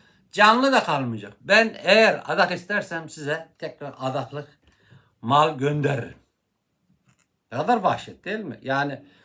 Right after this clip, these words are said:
o zaman diyorsun ki, "Ya Tanrı bu kadar acımasız ve vahşi olabilir mi? Yani oradakileri de senin kulların, onları da sen yarattın." Burada da taraf tutuyor mu? İsrailoğullarına, e, taraf tutuyor. Diyor ki, "Tanrı bizden yanaydı."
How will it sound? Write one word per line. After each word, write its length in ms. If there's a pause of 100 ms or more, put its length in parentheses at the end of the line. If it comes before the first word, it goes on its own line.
(180)
o 140
zaman 300
diyorsun 340
ki, 120
"Ya 220
Tanrı 480 (460)
bu 120
kadar 380 (500)
acımasız 760
ve 40
vahşi 720
olabilir 420
mi? 220
Yani 300
oradakileri 840
de 220 (480)
senin 340
kulların, 540
onları 420
da 100
sen 220
yarattın." 520 (1700)
Burada 460
da 280
taraf 360
tutuyor 360
mu? 260
İsrailoğullarına, 1300
e, 600
taraf 300
tutuyor. 520
Diyor 240
ki, 240
"Tanrı 340
bizden 260
yanaydı." 480